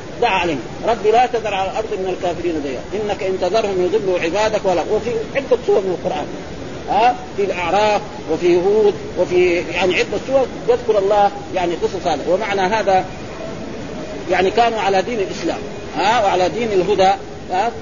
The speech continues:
ثم بعد عشر قرون كفروا، فأرسل الله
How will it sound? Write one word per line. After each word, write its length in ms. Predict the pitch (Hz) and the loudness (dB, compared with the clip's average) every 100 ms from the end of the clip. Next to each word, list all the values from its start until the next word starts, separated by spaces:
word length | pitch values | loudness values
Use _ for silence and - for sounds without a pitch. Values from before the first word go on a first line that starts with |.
| - | -6
ثم 240 | 208 226 208 | -4 -2 -2
بعد 180 | 208 202 | -2 0
عشر 280 | 233 254 240 | 0 0 0
قرون 320 | - 226 277 247 | -2 -2 0 0
كفروا، 320 | 214 185 165 - - - - | 2 0 -2 -6 -12 -12 -4
فأرسل 380 | 190 240 - 202 | -2 0 0 0
الله 260 | 202 196 | 4 2